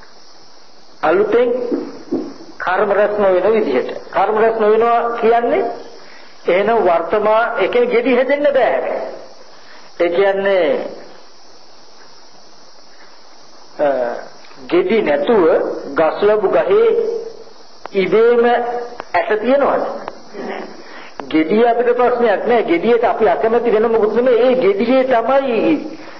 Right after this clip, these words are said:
නැවත පරම්පරාවකින් බීජ තියෙන්නේ. නැත්තම් මේ චක්කු විඤ්ඤාණ, සෝත විඤ්ඤාණ වගේ සිත් අපිට ප්‍රශ්නයක් නැහැ. ඔය සිත් පහළ වුණොත් කර්ම සිත්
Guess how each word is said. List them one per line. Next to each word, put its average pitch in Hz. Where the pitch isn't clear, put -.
නැවත 214
පරම්පරාවකින් 233
බීජ 247
තියෙන්නේ. 147
නැත්තම් 151
මේ 196
චක්කු 156
විඤ්ඤාණ, 175
සෝත 165
විඤ්ඤාණ 180
වගේ 185
සිත් 165
අපිට 196
ප්‍රශ්නයක් 208
නැහැ. 214
ඔය 233
සිත් 247
පහළ 226
වුණොත් 196
කර්ම 196
සිත් 247